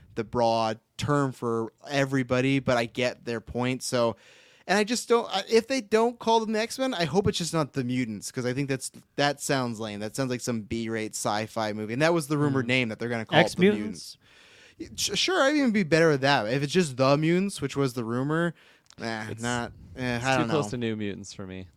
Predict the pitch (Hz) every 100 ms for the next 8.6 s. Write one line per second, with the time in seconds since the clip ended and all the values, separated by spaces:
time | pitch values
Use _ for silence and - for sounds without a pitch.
0 | _ - - 113 143 95 85 95 110 104
1 | 98 95 90 87 90 90 _ - - -
2 | 101 87 87 - 92 90 - 92 95 92
3 | 98 80 - - - 151 - - - 185
4 | 147 143 143 120 113 147 143 156 151 139
5 | 135 127 127 107 113 - 113 107 98 98
6 | 95 90 _ _ _ _ 104 90 92 82
7 | 82 78 _ _ _ _ _ _ 202 226
8 | 220 220 220 190 190